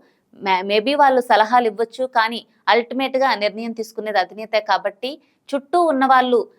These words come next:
ఎంత ప్రభావితం చేసినా జగన్ ఎప్పుడు, ఎప్పటికైనా జగన్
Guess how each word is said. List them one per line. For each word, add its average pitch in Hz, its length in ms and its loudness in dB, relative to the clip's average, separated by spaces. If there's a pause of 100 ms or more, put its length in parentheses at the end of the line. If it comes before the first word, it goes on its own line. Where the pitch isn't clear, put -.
(100)
ఎంత 240 220 0
ప్రభావితం 247 600 2
చేసినా 226 400 -4 (360)
జగన్ 254 380 4 (260)
ఎప్పుడు, 262 320 0 (120)
ఎప్పటికైనా 285 540 2
జగన్ 247 320 0